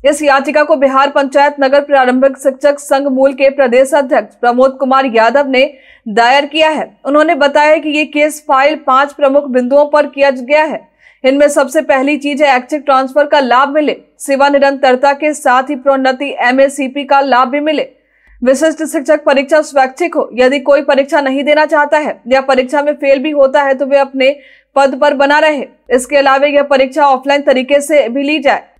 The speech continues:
साथ ही यह परीक्षा विद्यालय आधारित पाठ्यक्रम पर होने चाहिए, ना कि बीपीएससी आधारित पाठ्यक्रम पर। बिहार एसटीटी परीक्षा के लिए आज तीसरा डमी एडमिट कार्ड हुआ जारी। माध्यमिक शिक्षक पात्रता परीक्षा दो हज़ार चौबीस का तीसरा डमी एडमिट कार्ड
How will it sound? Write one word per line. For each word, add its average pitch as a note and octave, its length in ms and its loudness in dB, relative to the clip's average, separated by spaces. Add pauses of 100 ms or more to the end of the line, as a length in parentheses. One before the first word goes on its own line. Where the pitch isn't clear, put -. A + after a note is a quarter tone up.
साथ C4+ 300 0
ही E4 80 0
यह D#4 80 2
परीक्षा D4+ 340 0
विद्यालय C4+ 460 2
आधारित C#4+ 440 0
पाठ्यक्रम C#4+ 520 0
पर D4+ 140 2
होने C4+ 280 0
चाहिए, D4+ 380 0
ना A#3 180 0
कि C#4+ 140 -4
बीपीएससी D4 640 -2
आधारित B3+ 600 0
पाठ्यक्रम C#4+ 480 0
पर। - 280 -4 (240)
बिहार C#4+ 340 2
एसटीटी D#4+ 420 0
परीक्षा D4 420 0
के D#4 120 -4
लिए D#4 120 0
आज D4 260 2
तीसरा D4+ 460 0
डमी C4+ 300 0
एडमिट C#4+ 320 0
कार्ड C#4 320 2
हुआ B3 240 0
जारी। D4 340 0 (120)
माध्यमिक C4 460 0
शिक्षक C#4+ 400 0
पात्रता B3+ 420 0
परीक्षा C#4 380 -2
दो C4 120 2
हज़ार C4+ 160 2
चौबीस C4 380 0
का C#4+ 120 0
तीसरा C4 380 -2
डमी C4+ 260 0
एडमिट C4 380 0
कार्ड C4 280 0